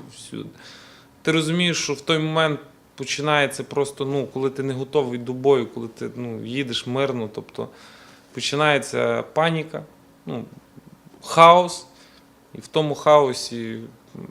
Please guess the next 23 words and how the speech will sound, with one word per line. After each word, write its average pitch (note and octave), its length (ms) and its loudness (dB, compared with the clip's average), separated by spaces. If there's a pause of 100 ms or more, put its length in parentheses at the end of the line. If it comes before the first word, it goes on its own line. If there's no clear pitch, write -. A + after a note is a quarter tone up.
(180)
полягла A#2+ 480 -4
велика A#2 340 -6
кількість - 480 -16 (100)
людей. - 140 -12 (2000)
Вони, F3 1120 6 (880)
кажу, A#2+ 520 6
вони, E3+ 420 6
коли E3 260 0
ми E3+ 200 0
вже C#3+ 360 2
попали D#3+ 480 2
до D3+ 120 -4
них, G3+ 260 4
там, B2+ 240 -6 (800)
це - 180 -14
теж C#3 220 2
дуже B2+ 260 -4
довга B2+ 280 4
історія, C3 420 4
як A#2+ 140 0
ми B2 160 -6 (120)
пробирались, C3 680 4
там, A#2+ 240 -8